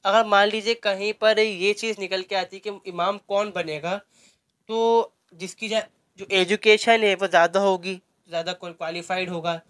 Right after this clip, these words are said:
उसको बनाएंगे इमाम, सीधी बात है। मगर अगर दो इमाम सेम क्वालिफाइड के हैं,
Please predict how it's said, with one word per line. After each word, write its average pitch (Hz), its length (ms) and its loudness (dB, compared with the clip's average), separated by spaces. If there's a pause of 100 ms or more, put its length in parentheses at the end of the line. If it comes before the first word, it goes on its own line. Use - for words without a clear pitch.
(340)
उसको 196 200 -6
बनाएंगे 190 300 0
इमाम, 190 160 0
सीधी 180 280 -8
बात 170 240 0
है। 165 120 -6 (420)
मगर 196 240 2
अगर 214 280 0
दो 208 220 0
इमाम 208 400 0
सेम 220 320 -4
क्वालिफाइड 190 640 -6
के 190 140 -8
हैं, 170 220 -8